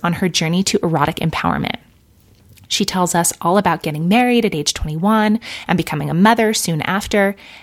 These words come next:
and she shares stories of all that happened next in her life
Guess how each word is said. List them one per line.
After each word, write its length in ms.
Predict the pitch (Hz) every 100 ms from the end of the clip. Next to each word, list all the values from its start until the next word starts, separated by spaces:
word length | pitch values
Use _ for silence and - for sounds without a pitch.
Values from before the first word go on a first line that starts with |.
| -
and 220 | 254 240
she 120 | 208 202
shares 300 | - 160 160
stories 380 | 190 175 175
of 80 | 156 -
all 240 | 180 196
that 120 | 247 226
happened 380 | 175 - 185
next 440 | - - - - -
in 100 | 170
her 160 | -
life 300 | 160 156 180